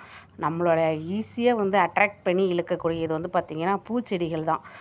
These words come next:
அதனால பூச்செடிகள் வாங்கிட்டு நம்ம கிளம்பியாச்சு. என்னென்ன வாங்கியிருக்குன்னு பார்க்கலாம். ஆ, இதுல வந்து பார்த்தீங்கன்னா, நான் வந்து விதைகள் வாங்கினேன்னு சொல்லியிருந்தேன் இல்லையா? அந்த விதைகள் தான் இது. நம்ம வந்து விதைகள் வாங்கியிருக்கோம். ஆ, மண்புழு உரம் வாங்கணும். அப்புறம் கோகோபேட் ஒண்ணு வாங்கியிருந்தோம்.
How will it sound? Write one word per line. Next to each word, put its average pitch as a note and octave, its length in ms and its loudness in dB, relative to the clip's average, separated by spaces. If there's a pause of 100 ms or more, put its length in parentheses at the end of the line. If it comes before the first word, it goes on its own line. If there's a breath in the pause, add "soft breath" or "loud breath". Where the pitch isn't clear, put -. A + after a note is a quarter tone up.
(140 loud breath)
அதனால F3+ 340 0
பூச்செடிகள் F3+ 480 -2
வாங்கிட்டு D#3+ 380 -2
நம்ம E3 300 -2
கிளம்பியாச்சு. E3 640 -2
என்னென்ன F#3 340 0
வாங்கியிருக்குன்னு F3+ 460 -2
பார்க்கலாம். F3 500 -6 (380 loud breath)
ஆ, E3 460 0
இதுல F#3 260 -6
வந்து G#3+ 240 -2
பார்த்தீங்கன்னா, F3+ 340 0
நான் F3+ 120 0
வந்து F3+ 180 -2
விதைகள் F3+ 420 -2
வாங்கினேன்னு E3 520 -4
சொல்லியிருந்தேன் D#3+ 320 -8
இல்லையா? D#3+ 300 -2
அந்த E3 220 -6
விதைகள் E3 460 -4
தான் E3 180 -4
இது. E3 320 -6 (360 loud breath)
நம்ம F#3 220 0
வந்து F#3 180 -2
விதைகள் F#3+ 380 0
வாங்கியிருக்கோம். E3+ 680 -2 (380 loud breath)
ஆ, F3 260 -4
மண்புழு F3 840 0
உரம் F#3 260 4
வாங்கணும். D#3+ 380 -2
அப்புறம் - 320 -6
கோகோபேட் G3+ 500 -4
ஒண்ணு D#3 260 -2
வாங்கியிருந்தோம். D#3 560 -4